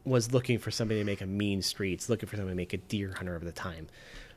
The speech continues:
But Wes Anderson allowed filmmakers, uh, from the success of Rushmore and from the success of the Royal Tenenbaums, filmmakers like Christopher Nolan, Darren Aronofsky, Paul Thomas Anderson, directors I all like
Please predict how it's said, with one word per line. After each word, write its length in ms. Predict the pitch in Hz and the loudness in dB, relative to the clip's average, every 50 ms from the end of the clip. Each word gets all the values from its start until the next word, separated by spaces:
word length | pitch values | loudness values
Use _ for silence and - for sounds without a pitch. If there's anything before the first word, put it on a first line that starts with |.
| - - | -8 -4
But 80 | 87 | -2
Wes 180 | 92 117 - - | 0 0 2 4
Anderson 400 | 127 143 160 151 139 - 123 113 | 6 6 6 4 4 4 2 2
allowed 300 | 101 104 98 95 87 87 | 2 4 2 2 0 0
filmmakers, 720 | - 120 110 98 98 95 92 - 92 82 85 - - - - - - - - - - - - - - - - - - | -2 -2 0 0 0 0 0 -2 -2 -2 -2 -6 -10 -14 -18 -20 -20 -20 -20 -20 -20 -20 -20 -20 -20 -20 -8 -4 -2
uh, 140 | 92 82 | -2 -2
from 240 | - - - 147 147 | -2 2 4 6 6
the 80 | 147 127 | 6 4
success 440 | - 131 123 - - 135 123 - - | 4 2 0 2 4 4 4 4 2
of 160 | 107 - - | 0 0 0
Rushmore 460 | 95 92 - - 110 95 85 80 80 | 0 0 0 0 0 -2 -2 -2 -4
and 100 | 80 - | -4 0
from 140 | - 117 113 | 2 2 4
the 80 | 107 | 4
success 400 | - - - - - - 156 - | 2 0 -4 -4 -2 -2 -2 0
of 80 | - 104 | -2 0
the 60 | 101 98 | 2 2
Royal 120 | 98 90 | 2 0
Tenenbaums, 600 | 87 - 104 101 101 92 90 87 80 80 80 - - - - - - 147 | 0 -2 -2 -2 -2 0 0 -2 -2 -4 -6 -8 -12 -16 -14 -10 -8 -8
filmmakers 560 | 139 135 - 160 147 139 131 117 - 123 107 107 | -6 2 4 6 8 8 8 6 4 2 0 0
like 100 | 95 - | -2 -4
Christopher 380 | - 110 - - - - 98 | -6 -8 -8 -8 -8 -6 -4
Nolan, 520 | 90 92 98 104 104 98 90 85 76 78 87 | -2 0 2 2 2 2 2 0 -2 -4 -4
Darren 340 | - 95 90 87 87 82 78 | -4 -2 -2 -2 -4 -4 -4
Aronofsky, 560 | 80 92 104 117 117 - - - 104 85 82 - - - - - - - - - - - - - - | 0 2 2 2 2 0 0 0 -2 -2 -2 -4 -10 -16 -20 -20 -20 -20 -20 -20 -20 -20 -20 -20 -8
Paul 200 | - - 104 101 | -4 -2 0 0
Thomas 360 | 101 - 101 90 82 82 - - | 0 0 -2 -2 0 0 2 2
Anderson, 340 | 110 113 104 95 - 85 | 2 2 2 0 -2 -4
directors 460 | 87 120 120 143 147 - - 147 127 135 | -4 0 2 2 2 4 4 4 6 6
I 100 | 120 117 | 6 8
all 340 | 113 113 113 107 101 - - - - - - - - - - - | 8 8 8 6 6 2 -2 -10 -18 -20 -20 -20 -20 -14 -8 -4
like 400 | 98 90 98 110 110 - - | 0 2 2 2 0 -2 -8